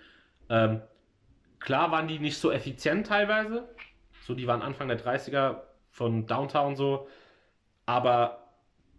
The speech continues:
da wird er dran arbeiten. Also wenn, wenn Doncic wirklich noch effektiver wird, gehen wir auch wieder,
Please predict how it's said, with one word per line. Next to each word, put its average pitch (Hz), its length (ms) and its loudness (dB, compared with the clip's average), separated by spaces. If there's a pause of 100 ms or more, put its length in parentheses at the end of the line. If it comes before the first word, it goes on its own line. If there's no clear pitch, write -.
(180)
da 127 180 2
wird 127 100 0
er 117 40 0
dran 117 160 -4
arbeiten. 101 540 -2
Also 113 280 0
wenn, 127 300 0
wenn 127 300 -2
Doncic 156 560 0
wirklich 143 280 -4
noch 127 140 -2
effektiver 123 560 -2
wird, 123 220 -2 (520)
gehen 139 200 0
wir 135 120 2
auch 127 160 -2
wieder, 123 440 2